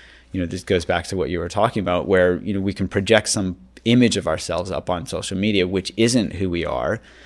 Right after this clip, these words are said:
So we feel like we have to somehow maintain that, which we can't 'cause it's not real.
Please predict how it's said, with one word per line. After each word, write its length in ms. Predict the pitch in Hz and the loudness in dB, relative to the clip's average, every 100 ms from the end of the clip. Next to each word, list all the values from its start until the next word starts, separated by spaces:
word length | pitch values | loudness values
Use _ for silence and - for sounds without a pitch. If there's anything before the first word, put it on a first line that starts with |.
| - | -6
So 120 | - | 2
we 120 | 120 113 | 6 6
feel 160 | 127 | 8
like 180 | 107 95 | 6 6
we 80 | 110 | 2
have 240 | - 101 | 2 -2
to 140 | - 95 | -2 -2
somehow 640 | 113 98 107 95 90 92 - | 0 0 0 0 0 -4 -8
maintain 600 | 107 101 104 95 110 107 | -2 2 2 2 -2 -2
that, 180 | 95 85 | -2 -2
which 180 | 87 - | -4 -4
we 80 | 92 | -6
can't 360 | - 113 92 | -2 -2 -2
'cause 140 | - 90 | -4 -6
it's 160 | 82 | -4
not 200 | 98 92 | -2 -4
real. 380 | 87 87 82 117 | -2 -2 -2 -4